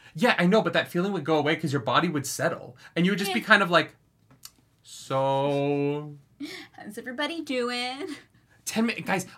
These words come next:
Speaker 1: I don't think you understand how long ten minutes is.
Speaker 2: We've all experienced ten
Speaker 1: It's
Speaker 2: minutes.
Speaker 1: so <laughs> long.
Speaker 2: Every single person here has experienced ten minutes.
Speaker 1: You don't know that. There could be
Speaker 2: No
Speaker 1: a baby
Speaker 2: one
Speaker 1: who
Speaker 2: is
Speaker 1: was just
Speaker 2: younger.
Speaker 1: born right now.
Speaker 2: I, if any of you are babies less than ten
Speaker 1: If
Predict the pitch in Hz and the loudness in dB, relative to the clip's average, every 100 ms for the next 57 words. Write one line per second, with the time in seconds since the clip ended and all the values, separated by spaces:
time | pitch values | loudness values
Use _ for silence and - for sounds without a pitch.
0 | - 180 196 202 226 262 240 208 208 170 | -4 2 2 0 0 -2 2 2 2 0
1 | 120 147 170 175 - 156 131 147 254 - | 4 6 6 4 -2 0 2 4 4 2
2 | 117 92 - 202 240 240 254 240 220 202 | -2 -2 -8 -6 0 4 2 0 -8 -8
3 | 190 185 196 - - - - 147 240 220 | -6 0 0 2 -2 0 2 10 10 10
4 | 233 180 208 208 - 294 - 247 202 190 | 8 4 4 4 6 6 6 4 2 2
5 | 214 226 285 294 277 247 233 240 214 220 | 2 2 2 0 -2 -2 -2 0 -2 -2
6 | 208 202 226 185 185 185 180 190 170 170 | -6 -6 -6 -4 -2 -2 -6 -12 -12 -14
7 | 175 - - 147 135 131 127 139 139 143 | -14 -16 -16 -14 -14 -4 2 4 4 2
8 | 110 117 - 214 247 262 302 285 294 262 | 0 -4 -2 4 8 8 8 6 4 4
9 | 254 262 247 247 135 123 110 117 120 113 | 6 6 6 8 8 6 4 2 0 -2
10 | 104 - 254 277 277 285 - 294 320 403 | -4 -4 -4 0 0 0 2 2 2 0
11 | 330 370 311 254 254 269 277 269 233 240 | -2 6 8 8 6 2 2 -2 4 4
12 | 311 269 254 - 262 | 4 -2 -8 -4 -4